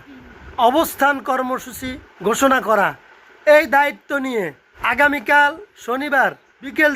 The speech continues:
তিনটায় ঢাকার শাহবাগ মোড় থেকে মার্চ ফর গাজা অনুষ্ঠিত হতে যাচ্ছে। এই মার্চ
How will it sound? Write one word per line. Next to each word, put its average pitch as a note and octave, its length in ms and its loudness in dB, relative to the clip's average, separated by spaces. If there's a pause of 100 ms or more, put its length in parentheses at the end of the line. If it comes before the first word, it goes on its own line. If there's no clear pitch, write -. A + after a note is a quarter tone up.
তিনটায় C#4+ 500 0 (220)
ঢাকার C4 360 2 (120)
শাহবাগ C4+ 400 0 (120)
মোড় C#4 260 -8
থেকে A3 240 -8 (540)
মার্চ A#3 360 2 (120)
ফর C4 200 0 (120)
গাজা B3 380 2 (260)
অনুষ্ঠিত A#3 400 -12 (120)
হতে G#3+ 240 -10
যাচ্ছে। G3 300 -6 (300)
এই C#4+ 140 0
মার্চ C4+ 200 2